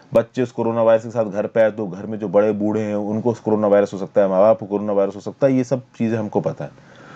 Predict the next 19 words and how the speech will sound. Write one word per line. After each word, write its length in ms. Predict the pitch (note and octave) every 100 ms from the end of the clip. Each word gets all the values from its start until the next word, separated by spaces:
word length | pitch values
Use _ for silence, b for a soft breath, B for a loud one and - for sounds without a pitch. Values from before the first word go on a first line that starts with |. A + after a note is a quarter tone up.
| B -
तो 80 |
स्कूल 320 | C3+ - E3+ E3+
अगर 160 | E3
आप 140 | E3 C3
रीओपन 460 | C3+ D#3 C#3+ D3+
करते 300 | C#3 A#2+ A#2+
हो 80 | C#3+
उसके 200 | C#3 D3
कुछ 200 | C#3 A#2+
रिस्क 340 | F#2+ F#2 -
है, 80 | D2 - B B B -
लेकिन 220 | A2+ D3+
अगर 160 | D3+
आप 100 | D#3
स्कू-, 360 | - - C#3 C3+
स्कूल 300 | - C#3+ D3+
बंद 340 | F3+ B2+ C3+
रखते 300 | A2+ - -
हो 120 | D2+